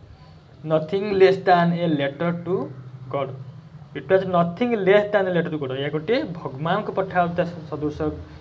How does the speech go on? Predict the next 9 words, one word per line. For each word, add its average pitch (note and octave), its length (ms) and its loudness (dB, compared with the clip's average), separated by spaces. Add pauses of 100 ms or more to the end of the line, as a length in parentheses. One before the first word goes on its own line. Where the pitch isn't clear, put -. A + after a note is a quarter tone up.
(380)
ଏହା F3+ 200 6
ଗୋଟେ G3 160 -4 (120)
ଭଗବାନଙ୍କୁ D3+ 540 -4
ପଠାଉଥିବା E3+ 560 0 (420)
ଚିଠି E3 260 -6
ସହିତ F3 180 2 (1600)
କମ୍ D3+ 260 4
ହେବ B2+ 100 -4 (100)
ନାହିଁ। A2 140 -12